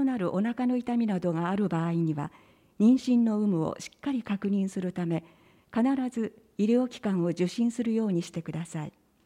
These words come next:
先にも書きましたように、アフターピルを服用しても、百パーセント妊娠を回避できるわけでは決してありません。最後に、現在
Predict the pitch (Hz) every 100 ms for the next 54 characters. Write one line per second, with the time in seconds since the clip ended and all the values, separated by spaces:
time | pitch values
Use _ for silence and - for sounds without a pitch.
0 | _ _ _ _ _ _ _ _ - 226
1 | 240 254 233 202 196 202 196 214 - 190
2 | 170 160 160 - _ _ _ - 214 -
3 | 269 254 269 226 190 175 - 220 220 208
4 | - 190 151 - - _ _ - 202 202
5 | - 277 277 277 226 - 160 170 226 226
6 | 233 214 190 190 233 233 180 170 165 196
7 | 170 175 156 147 151 - - 165 - -
8 | 233 208 196 190 196 180 160 - _ _
9 | _ _ _ _ _ _ _ _ _ _
10 | _ _ - 294 233 185 160 156 - _
11 | _ _ _ _ _ - 233 233 175 165